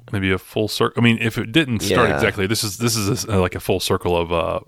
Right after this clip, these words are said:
Speaker 1: you know, the previous, the first
Speaker 2: Yeah.
Speaker 1: Alderaan scene here.
Speaker 2: Yeah, the song starts with the chorus and ends with the chorus kind of
Speaker 1: Mm-hmm.
Speaker 2: thing.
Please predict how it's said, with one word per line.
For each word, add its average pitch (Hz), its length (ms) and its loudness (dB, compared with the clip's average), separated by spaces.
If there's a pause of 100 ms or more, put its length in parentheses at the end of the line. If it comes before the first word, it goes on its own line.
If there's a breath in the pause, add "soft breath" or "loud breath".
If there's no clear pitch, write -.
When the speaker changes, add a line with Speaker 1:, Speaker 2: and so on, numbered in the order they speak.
(180)
Speaker 1:
you - 80 -6
know, 87 100 -2
the 85 80 -4
previous, - 680 -4
the 107 140 -2
first - 320 -2
Speaker 2:
Yeah. 92 300 4
Speaker 1:
Alderaan 87 280 0
scene 90 340 -2
here. 92 420 -2 (140)
Speaker 2:
Yeah, 90 380 0
the 90 100 -2
song 104 360 0
starts - 400 -2
with 87 100 -12
the 87 60 -6
chorus 90 440 0
and 85 80 -2
ends 87 220 0
with 87 100 -2
the 90 80 -4
chorus 92 480 0
kind 107 200 4
of 92 80 4
Speaker 1:
Mm-hmm. 92 100 6
Speaker 2:
thing. 95 380 4